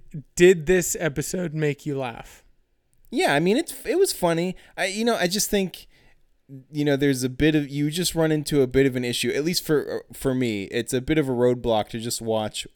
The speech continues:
Speaker 2: a one random episode from the middle of a season or the end of a se-, you know what I mean?
Speaker 1: Mm-hmm.
Speaker 2: Like, I definitely am someone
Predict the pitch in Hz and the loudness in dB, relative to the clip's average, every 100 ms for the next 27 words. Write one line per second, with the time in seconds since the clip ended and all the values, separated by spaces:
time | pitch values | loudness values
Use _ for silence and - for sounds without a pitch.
0 | - 113 110 104 - 120 131 127 110 120 | -4 -2 -2 -4 -6 -2 0 0 -2 0
1 | 127 123 117 113 110 - 107 104 98 110 | 0 -2 -4 -6 -4 -2 -2 -2 -6 -8
2 | 104 104 107 98 92 90 - - 104 95 | -6 -4 -2 -2 -4 -6 -6 -6 -6 -6
3 | 95 117 123 127 120 - - 123 127 123 | -4 -2 -2 -2 -2 -6 -8 -4 -2 -2
4 | 151 151 147 - _ _ 123 131 143 143 | -2 -4 -6 -14 _ _ -2 4 4 4
5 | 151 139 127 - 131 127 123 117 | 0 0 0 -2 -2 0 -2 -4